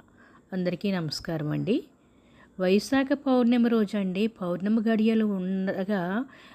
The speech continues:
రాత్రి వెన్నెల పారాయణ చేస్తే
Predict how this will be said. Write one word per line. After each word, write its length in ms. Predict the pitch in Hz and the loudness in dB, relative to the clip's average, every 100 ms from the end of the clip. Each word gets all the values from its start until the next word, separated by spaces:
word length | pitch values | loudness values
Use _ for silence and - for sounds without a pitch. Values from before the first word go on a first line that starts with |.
| - | -8
రాత్రి 380 | 185 170 180 247 | -4 -4 -2 0
వెన్నెల 340 | 208 175 185 | 2 2 0
పారాయణ 540 | 202 220 208 214 214 214 | -2 -2 0 2 2 0
చేస్తే 880 | 214 208 180 - - 202 175 233 | 0 -4 -4 -6 -6 -2 0 0